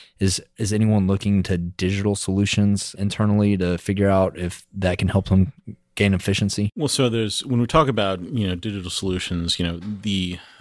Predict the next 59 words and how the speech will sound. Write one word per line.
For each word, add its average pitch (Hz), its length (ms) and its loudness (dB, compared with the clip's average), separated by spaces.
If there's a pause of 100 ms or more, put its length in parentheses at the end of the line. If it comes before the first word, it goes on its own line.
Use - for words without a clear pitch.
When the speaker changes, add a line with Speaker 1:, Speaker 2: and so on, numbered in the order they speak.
(120)
Speaker 2:
you 123 80 -4
know, 98 80 -2
pe-, - 160 0
a 127 60 4
lot 123 160 4
of 120 60 0
people 95 200 -6
ask 98 220 -2
me, 80 40 -4
and 80 80 -6
I 85 60 -6
spend, 82 320 -6
you 87 80 -12
know, 87 100 -6
a 90 40 -4
lot 95 140 -2
of 95 80 -4
time 95 160 0
talking 98 200 0
about, 82 240 -2 (380)
you 104 80 -6
know, 90 100 -6
what 104 280 2
is 123 120 2
the 101 80 -4
purpose - 460 -2
of, 85 220 -8
like, 90 140 -4
why, 95 420 -2
why 92 260 -2
are 110 80 2
we 98 60 -2
even 92 160 -4
talking 80 340 -10
about - 240 -16
this? - 240 -12
What 101 140 0
should 110 140 0
we 95 100 -2
be 82 120 -8
getting 80 440 -2
out 76 160 -6
of 76 80 -14
digital 82 340 -8
solutions? 82 580 -6
And 90 120 -2
there's 90 260 0
a, 82 180 -2 (480)
there's, 92 520 -4
you 120 80 -2
know, 95 160 -4
the 104 80 -4
way 113 200 2
I 104 140 0
explain 98 400 -4
it 98 100 -2
to - 60 -20
people 80 340 -10
is, 78 380 -4